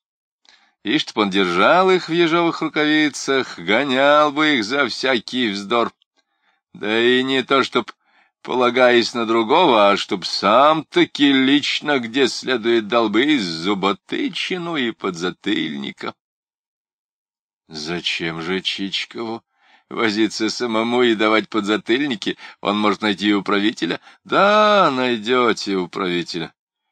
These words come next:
Все мошенники. Мошенники? Потому что господа не занимаются делом. Это правда, подхватили многие. Знай, господин, сам хотя сколько-нибудь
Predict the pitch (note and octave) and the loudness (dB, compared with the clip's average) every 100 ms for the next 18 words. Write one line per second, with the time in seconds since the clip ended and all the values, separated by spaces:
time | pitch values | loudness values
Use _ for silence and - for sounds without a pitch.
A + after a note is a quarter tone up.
0 | _ - - G#2 G2 G2 F#2 - - F2 | _ -16 -10 -6 -4 -4 -4 -6 -6 -8
1 | E2+ E2 - - _ _ _ _ _ - | -8 -12 -14 -18 _ _ _ _ _ -10
2 | C#3 - F3+ F#3+ G#3 G#3+ A#3 A3 A#3+ A3+ | -10 -4 0 0 0 -2 -6 -8 -6 -8
3 | - _ _ _ - - D#3 E3 E3+ E3 | -8 _ _ _ -10 -4 -2 -2 -2 -2
4 | F3+ - G3+ D3+ C#3 C#3+ E3+ G#3+ F#3+ A2+ | -2 -2 2 2 2 0 -4 -4 0 0
5 | G2+ - A2+ G2+ F2+ - _ - - - | 0 -6 -2 -2 -2 -8 _ -6 -6 -6
6 | - F#2 G2 A2 A2 G2 D#2+ G2 F#2+ - | -4 2 4 4 2 0 -2 2 2 0
7 | _ _ - - - F2+ E2+ - F#2 F2 | _ _ -14 -12 -8 -8 -8 -8 -8 -8
8 | F2 F2 F2 E2 E2 D#2 _ _ _ _ | -8 -8 -8 -8 -8 -10 _ _ _ _
9 | _ _ - D#2 E2 D#3 A3+ G#3+ G3 F3+ | _ _ -14 -8 0 2 2 2 2 0
10 | - F3 E3 F3+ C3+ - - B2 E3 E3 | 0 -2 0 0 -2 -6 0 4 4 0
11 | - C#3 - D3 - - C3 C#3 - C3 | -4 -6 -2 -2 -2 -4 -2 -2 -6 -4
12 | C3 | -4